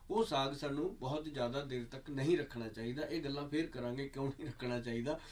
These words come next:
ਪਰ ਜਿਹੜਾ ਤੁਸੀਂ ਇਹ ਕਰਦੇ ਹੋ ਨਾ ਕੰਮ ਇੱਕ ਹੋਰ ਵੱਡਾ, ਸਾਗ, ਉਹਦੇ ਵਿੱਚ ਪਾਲਕ ਪਾ ਲੈਂਦੇ ਹੋ, ਉਹ ਗਲਤ ਹੈ। ਸਾਗ 'ਚ ਪਾਲਕ ਨਹੀਂ ਪਾਉਣਾ। ਸਰੋਂ ਦਾ ਸਾਗ ਬਣਾਉਣਾ, ਉਹ 'ਚ ਚਲਾਈ ਪਾਓ, ਬਾਥੂ ਪਾਓ,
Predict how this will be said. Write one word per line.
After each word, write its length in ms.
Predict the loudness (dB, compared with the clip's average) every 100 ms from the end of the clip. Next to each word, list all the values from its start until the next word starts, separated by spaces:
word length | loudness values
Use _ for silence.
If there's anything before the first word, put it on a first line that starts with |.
| -16 -16 0
ਪਰ 240 | 6 6 4 -8 -18 -10
ਜਿਹੜਾ 280 | -2 2 2
ਤੁਸੀਂ 380 | 2 0 0 -2 -4
ਇਹ 140 | 0 0
ਕਰਦੇ 300 | 0 0 2
ਹੋ 80 |
ਨਾ 100 | 4
ਕੰਮ 300 | 2 2 2
ਇੱਕ 140 | 2 0
ਹੋਰ 280 | -2 -2 0
ਵੱਡਾ, 360 | -2 -4 -6 -10 -16 -16 -16 -16 -16 -18 -18 -18 -18 -16 -16 -16 -16 -18 -16 -10 2
ਸਾਗ, 300 | 4 6 2 -6 -16 -18 -18 -18 -18 -14 -2
ਉਹਦੇ 180 | 4 4
ਵਿੱਚ 200 | 2 -2
ਪਾਲਕ 420 | 0 2 2 -2
ਪਾ 180 | 0 2
ਲੈਂਦੇ 300 | 2 0 -2
ਹੋ, 100 | -2
ਉਹ 200 | 0 0
ਗਲਤ 300 | 0 -2 -4
ਹੈ। 140 | -12 -12 -8
ਸਾਗ 340 | 0 0 0
'ਚ 100 | -6
ਪਾਲਕ 380 | -2 -2 -2 -4
ਨਹੀਂ 140 | -6
ਪਾਉਣਾ। 260 | -2 -2 -2
ਸਰੋਂ 340 | -4 -2 0
ਦਾ 120 | 0
ਸਾਗ 240 | 0 0 -2
ਬਣਾਉਣਾ, 380 | -2 0 0 0
ਉਹ 100 | -2
'ਚ 100 | -4
ਚਲਾਈ 400 | -4 0 0 0
ਪਾਓ, 340 | 0 0 0
ਬਾਥੂ 360 | 0 0 -2 -6
ਪਾਓ, 360 | -4 -4 -4